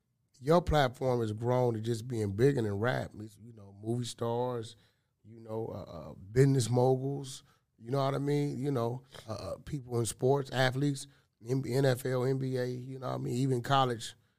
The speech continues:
players in some, you know, in some situations. Shit, even porn stars. You, you know, if you got a name or,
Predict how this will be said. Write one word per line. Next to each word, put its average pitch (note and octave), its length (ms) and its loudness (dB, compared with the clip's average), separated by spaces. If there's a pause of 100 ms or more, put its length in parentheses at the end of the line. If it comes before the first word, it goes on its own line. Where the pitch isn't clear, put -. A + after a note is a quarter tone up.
(160)
players C3+ 280 -2
in A#2 80 -4
some, A2+ 420 -4
you B2+ 120 -14
know, A#2 200 -8
in A2 80 -4
some A2+ 240 -4
situations. A#2+ 720 -8 (420)
Shit, - 380 -4
even B2+ 200 0
porn D#3+ 360 0
stars. A#2 440 -2
You, A#2 140 -8
you A#2+ 100 -12
know, C3 160 -2
if A#2+ 100 -2
you C3+ 100 0
got C3+ 180 2
a A2 40 -2
name C3 480 2
or, G#2 100 -8